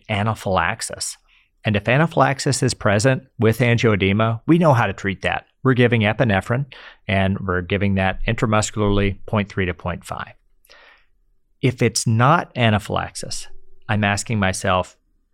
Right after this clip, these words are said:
is this histamine-mediated angioedema with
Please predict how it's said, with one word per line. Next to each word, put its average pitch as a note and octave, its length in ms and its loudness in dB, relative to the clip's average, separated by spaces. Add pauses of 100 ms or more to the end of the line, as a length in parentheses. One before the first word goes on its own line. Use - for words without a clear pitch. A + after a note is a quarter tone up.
is C#3 220 -4
this C#3+ 240 0 (120)
histamine-mediated F#2 1200 0
angioedema E2+ 840 -4 (1120)
with G2+ 360 -2